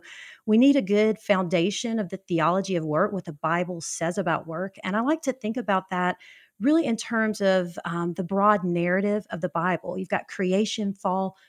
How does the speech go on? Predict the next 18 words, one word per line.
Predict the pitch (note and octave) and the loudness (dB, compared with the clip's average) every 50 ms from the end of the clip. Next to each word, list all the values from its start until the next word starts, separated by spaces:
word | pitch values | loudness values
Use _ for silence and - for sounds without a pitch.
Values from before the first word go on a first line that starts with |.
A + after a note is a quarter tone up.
| _ _ _ | _ _ _
redemption, | G3 F#3 E3 - F#3 F#3 F#3+ F#3 - - G3 F#3 | -2 -2 0 0 0 -2 0 -2 -6 -4 -4 -4
and | F3 E3+ E3 | -4 -4 -6
consummation. | - - G3 F3+ F3 - - F#3 F3+ F#3 F#3 F#3+ - - E3+ E3+ | -8 -6 -6 -6 -6 -4 -6 -4 -2 0 -2 -2 -2 -6 -6 -6
And | F3 F#3 F#3 F#3 | -4 -4 -2 0
really | A#3 C4+ D4 D4 - | 0 2 0 0 0
our | - G3 F#3 | 0 -2 -2
work | F3 F3 F3 G#3 G#3+ F#3 - - _ - - _ _ _ _ - | -2 -4 -6 -2 -2 -4 -4 -4 _ -20 -20 _ _ _ _ -10
can | - - C#4 D4+ D4 | 0 4 4 4 4
fall | C4+ - B3+ A3+ G#3 G3+ | 4 4 4 4 4 4
into | - F#3 G3+ G3 F#3 F#3+ E3+ | 0 0 0 0 0 -2 -4
those | D3 F3 F3 F3 F3+ E3+ - | -2 -2 -2 -2 -4 -6 -8
four | - - E3+ E3 E3 | -4 -2 0 0 -2
categories. | - - - F3+ F3 F3 F3+ E3+ E3 D#3+ D#3+ F3+ E3+ - - | -4 -6 -6 -4 -2 -2 -4 -4 -4 -8 -8 -8 -10 -6 -4
So | G3 F3 | -2 -2
we | F3 F#3 | -2 -2
see | F3 - - G3+ G3 G3+ G3 G3+ - | -4 -4 -2 0 0 0 0 -2 -2
at | F3 E3+ - - | -4 -4 -4 -6
creation, | - - F#3+ E3+ D#3+ E3 E3+ F#3 - - A#3 A3 G#3+ | -10 -4 -4 -2 0 0 0 -2 -2 -4 -4 -4 -4